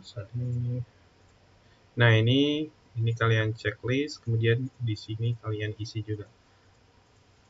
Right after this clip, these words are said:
<clears throat> Ini kita dapat dari Firebase, ya.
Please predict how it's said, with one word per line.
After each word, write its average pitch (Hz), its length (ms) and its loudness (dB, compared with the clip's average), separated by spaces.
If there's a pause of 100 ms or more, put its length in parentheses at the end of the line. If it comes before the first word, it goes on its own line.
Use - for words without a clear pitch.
(960)
<clears throat> 117 240 -6 (680)
Ini 139 300 6 (300)
kita 135 400 6
dapat 117 420 0
dari 117 460 2
Firebase, 113 640 4 (100)
ya. 107 40 -12